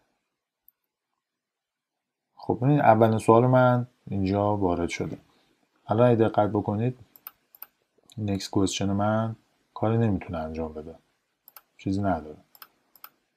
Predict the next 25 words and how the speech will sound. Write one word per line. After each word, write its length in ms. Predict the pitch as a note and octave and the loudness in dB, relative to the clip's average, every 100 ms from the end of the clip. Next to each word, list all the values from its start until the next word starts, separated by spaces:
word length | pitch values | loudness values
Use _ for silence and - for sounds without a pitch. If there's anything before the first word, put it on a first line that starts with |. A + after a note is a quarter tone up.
| _ _ - | _ _ -8
هیچ 180 | G#2 - | -6 -2
عملیاتی 560 | G2 F#2 F#2 G2 G#2+ A2 | 0 2 2 2 0 -2
نمی‌تونه 380 | F#2+ D#2+ F2 | -4 -6 -12
انجام 240 | D#2+ D#2 D#2+ | -12 -14 -20
بده. 100 | E2+ | -2
در 160 | F#2+ F#2+ | 2 2
صورتی 240 | G#2+ G#2+ | 2 0
که 60 | B2+ | 2
من 140 | B2 | 2
می‌خوام 240 | A#2+ G#2 | 2 0
وقتی 260 | G2+ G2+ B2 | 2 2 0
این 220 | A#2 G#2+ | 0 0
نکست 180 | G2+ - | -2 -2
کوئسچن 460 | G#2 G2 - G2+ G2 | 0 0 0 -2 -2
رو 80 | |
می‌زنم، 760 | G2 G2 G2 G2+ B2+ A#2 G#2+ G#2+ _ _ _ _ _ _ _ - _ _ _ _ _ _ _ _ - - _ _ _ - | -2 0 0 2 2 2 -2 -6 _ _ _ _ _ _ _ -20 _ _ _ _ _ _ _ _ -20 -20 _ _ _ 2
وارد 460 | G2+ G2+ A2 A#2+ | 6 6 6 4
در 220 | A#2+ G2+ | 4 4
واقع 160 | F#2+ G2+ | 6 4
سوال 300 | - G#2 G#2+ | 2 2 4
بعدی 380 | G#2 F2 D#2+ E2 | 2 0 0 -6
بشه. 320 | E2 - - _ _ _ _ _ _ _ _ _ - _ _ _ _ _ | -8 -12 -14 _ _ _ _ _ _ _ _ _ -20 _ _ _ _ _
می‌تونید 200 | A#2+ A#2 | -8 -4
چند 220 | A#2+ A2+ | 0 0
تا 140 | A2 | 0